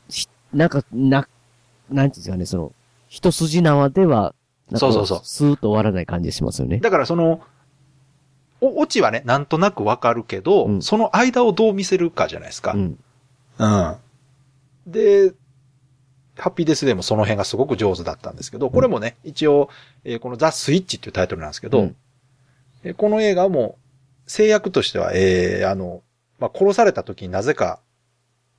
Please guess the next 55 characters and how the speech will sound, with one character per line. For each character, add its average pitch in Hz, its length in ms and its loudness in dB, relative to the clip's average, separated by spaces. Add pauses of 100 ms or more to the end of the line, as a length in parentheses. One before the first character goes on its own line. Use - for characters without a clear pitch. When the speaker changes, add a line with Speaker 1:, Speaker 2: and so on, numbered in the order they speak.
Speaker 2:
女 107 120 -4
子 - 80 -8
高 147 160 2
生 - 160 -6
と 90 140 -10
殺 - 260 -4
人 101 180 -6
鬼 82 140 -16
の 82 80 -16
体 98 600 0
と - 100 -8
精 107 160 0
神 87 160 -8
が 80 60 -14
入 98 60 -8
れ 120 60 0
替 117 120 -4
わ 104 40 2
っ - 40 -16
て 101 100 -10
し - 80 -10
ま 92 100 -6
う 90 60 -10
と。 - 160 -14 (280)
Speaker 1:
殺 311 200 0
さ - 160 -2
れ 208 80 2
た - 120 -10
ん - 40 -10
で 131 100 0
す 135 40 2
よ 196 60 2
ね、 170 60 0
Speaker 2:
で、 - 40 -4
Speaker 1:
こ 135 80 2
れ 123 40 2
見 117 160 2
て、 143 180 2
さ 120 100 -2
っ 101 40 -2
き - 40 -6
の 107 40 2
Speaker 2:
そ - 60 4
う 262 40 2
そ 233 100 4
う - 40 4
そ - 120 2
う。 101 60 0
Speaker 1:
見 95 80 0
た - 80 -8
ら。 - 80 -10
Speaker 2:
殺 208 160 4
さ 220 120 4
れ 196 100 4
た 190 280 0